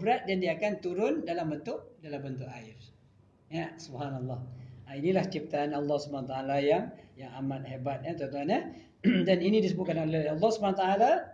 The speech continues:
<clears throat> "Wa anzalna minas samaa'i maa'an biqadarin fa askannahu fil ard wa inna 'ala dhahabin bihi laqadirun."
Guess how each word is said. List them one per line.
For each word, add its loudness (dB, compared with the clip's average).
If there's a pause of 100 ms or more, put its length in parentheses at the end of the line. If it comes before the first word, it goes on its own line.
(140)
<clears throat> 0
"Wa -2
anzalna 6
minas -2
samaa'i 2
maa'an 4
biqadarin 2
fa -2
askannahu 0
fil 2
ard 4 (360)
wa -4
inna 4
'ala 2
dhahabin 4
bihi 0
laqadirun." -6